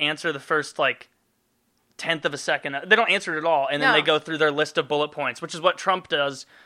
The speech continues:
Speaker 1: every time. He basically said, "I agree with Hillary. We need to focus on education. Also, isis,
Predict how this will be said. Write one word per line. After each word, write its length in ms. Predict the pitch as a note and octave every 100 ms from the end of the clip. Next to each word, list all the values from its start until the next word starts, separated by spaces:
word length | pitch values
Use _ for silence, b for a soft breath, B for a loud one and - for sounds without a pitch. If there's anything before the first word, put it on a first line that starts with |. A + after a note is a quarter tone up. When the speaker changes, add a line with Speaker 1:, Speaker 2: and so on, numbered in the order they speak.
| b b b _ _
Speaker 1:
every 300 | E3+ D3+ D#3+
time. 400 | C#3+ C#3 B2 A#2 _ _
He 100 | - F3
basically 500 | F3+ F3 F#3+ F3 E3
said, 400 | - D#3 C#3 C3+ b b -
"I 100 | C#3+
agree 260 | E3+ E3+
with 120 | F3+ E3
Hillary. 340 | E3 D#3 C#3
We 140 | C3+
need 160 | D#3+ D#3
to 60 | D3
focus 340 | E3+ D3 D3
on 40 |
education. 640 | D#3 D3 C#3+ D3+ C#3 C3+ A#2+ B F#3 -
Also, 400 | F3+ F3+ F#3+ D3+
isis, 720 | D3 D#3+ - G3+ F#3+ -